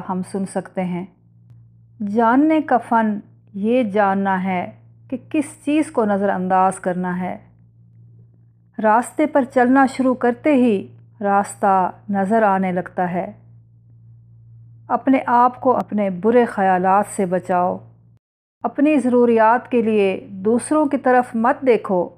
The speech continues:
जिसने तुम्हें पैदा किया वो तुम्हारी ज़रूरियात भी पूरी करेगा। कभी भी किसी खुशी के जाने पर गम ना करो जो हमेशा के लिए चली गई है, क्योंकि ये आपके पास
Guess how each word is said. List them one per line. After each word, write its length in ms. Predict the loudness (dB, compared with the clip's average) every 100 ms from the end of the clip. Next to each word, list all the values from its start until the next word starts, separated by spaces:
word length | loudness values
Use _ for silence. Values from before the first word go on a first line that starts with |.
| -6
जिसने 500 | -2 -2 2 4 4 2
तुम्हें 340 | 0 4 4 4
पैदा 360 | 2 2 2 2
किया 320 | 0 0 0 -4 _ _ _ _ -2
वो 420 | 4 4 2 -6 _ -20 _
तुम्हारी 480 | -6 -4 0 2 2
ज़रूरियात 680 | 0 0 2 2 2 2 0
भी 180 | 0 0
पूरी 280 | 0 -2 -2
करेगा। 420 | -2 -2 -2 -2 -6 -8 -20 _ -20 -20 _ -20 _ _ _ -20 _ _ _ -20 0
कभी 260 | 2 4 2
भी 120 | 2
किसी 240 | -2 -2 -2
खुशी 320 | -2 -2 -2
के 140 | 0 2
जाने 340 | 2 4 2
पर 180 | 2 0
गम 180 | 0 0
ना 180 | 2 0
करो 240 | 0 0 0 -4 -20 _ _ _ _ -6
जो 180 | -2 0
हमेशा 440 | 0 -2 0 0
के 120 | 2 2
लिए 140 | 2
चली 280 | 2 0 0
गई 200 | 0 0
है, 180 | -2 -4 -10 -20 -20 -20 -20 _ 0
क्योंकि 320 | 2 4 2
ये 160 | 2
आपके 420 | 4 2 2 0 0
पास 480 | 2 4 2 0